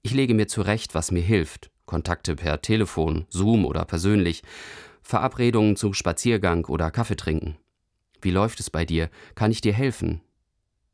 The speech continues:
Ich bin also nicht allein. Das ist die wichtige Erfahrung und wichtiges Krisenwissen.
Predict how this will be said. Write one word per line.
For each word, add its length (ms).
Ich 160
bin 200
also 240
nicht 260
allein. 360
Das 180
ist 200
die 140
wichtige 360
Erfahrung 540
und 120
wichtiges 400
Krisenwissen. 800